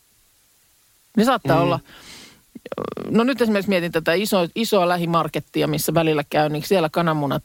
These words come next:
Speaker 1: on, ne on niinku heviosaston kyljessä.
Speaker 2: Joo.
Speaker 1: He-, hedelmät ja vihannekset, niin siellä on sit yhtäkkiä se kananmunahylly, mut sit taas esimerkiksi meidän pieni alakauppa, niin siellä se on siinä maitohyllyn kupeessa se munahylly.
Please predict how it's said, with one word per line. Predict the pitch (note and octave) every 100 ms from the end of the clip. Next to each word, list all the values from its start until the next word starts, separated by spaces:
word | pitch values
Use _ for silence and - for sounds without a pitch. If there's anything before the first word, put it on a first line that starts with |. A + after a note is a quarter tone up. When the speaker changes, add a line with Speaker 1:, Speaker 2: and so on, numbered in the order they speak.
| -
Speaker 1:
on, | C#3+ C#3 - _ _ _
ne | F3+
on | F3+
niinku | E3 F3+
heviosaston | C4+ A#3+ E3 A#2+ - A#2 - G#2+ -
kyljessä. | A#2 - C3+ - - - _ _ _ _ _ -
Speaker 2:
Joo. | G#2+ A2+ A#2+ - G#3
Speaker 1:
He-, | -
hedelmät | G#3 G#3 F3 D3 D3
ja | D3
vihannekset, | D#3+ C#3+ C3 - B2+
niin | D#3+
siellä | G3+ D3+ B2
on | B2
sit | -
yhtäkkiä | B2+ C3+ D3+ - C#3+ -
se | C#3 - -
kananmunahylly, | - E3 D3+ D3 C#3 D#3+ D3+
mut | D#3+
sit | E3 D3+
taas | D#3+ E3
esimerkiksi | E3+ D#3+ F3
meidän | E3+ D3+ D3 - - - - - _ _
pieni | F#3+ D#3+ D#3
alakauppa, | F#3 G3 - E3 D#3+ E3
niin | D#3+
siellä | D#3 D#3 D3+
se | E3+
on |
siinä | G#3 A#3
maitohyllyn | F#3 D3 - C3 A#2+ C#2+ -
kupeessa | B2 - F2 -
se | - - - _ - - - - - - -
munahylly. | - C#3+ D#3 A2+ - - - _ _ _ _ _ - - E3 A#2 -